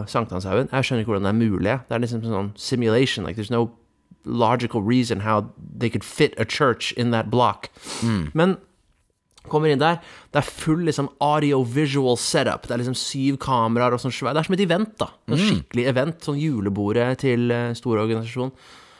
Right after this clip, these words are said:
Speaker 1: Og så er det bare en konsert som tar helt av, da, med bare The Love of Jesus, og så er det masse nasjonaliteter, og så er det barn som løper i alle retninger, og kanskje sånn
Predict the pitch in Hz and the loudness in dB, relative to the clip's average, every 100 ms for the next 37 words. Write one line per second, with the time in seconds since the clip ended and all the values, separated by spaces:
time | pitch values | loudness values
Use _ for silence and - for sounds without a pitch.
0 | - _ _ _ _ _ - 165 - 185 | -20 _ _ _ _ _ -4 -4 0 2
1 | 185 185 185 185 139 139 147 135 127 147 | 4 4 4 2 2 2 2 0 0 -2
2 | - 185 - - 151 - 143 - - 135 | 0 -2 -2 -6 -4 -2 -4 -6 -4 2
3 | 131 147 - 113 160 170 143 135 123 107 | 2 2 0 2 2 0 2 2 2 2
4 | 113 117 127 135 123 110 123 135 127 127 | 2 4 2 2 0 0 2 2 2 0
5 | - 117 110 120 120 - 107 107 110 101 | 0 -2 0 0 -2 -4 -4 -2 -2 0
6 | 123 117 - 123 117 104 101 104 117 117 | 2 2 2 0 2 0 2 4 4 2
7 | 123 117 107 120 110 117 117 120 160 202 | 0 0 2 2 4 2 0 0 0 0
8 | 160 139 131 131 | -2 -2 -2 -4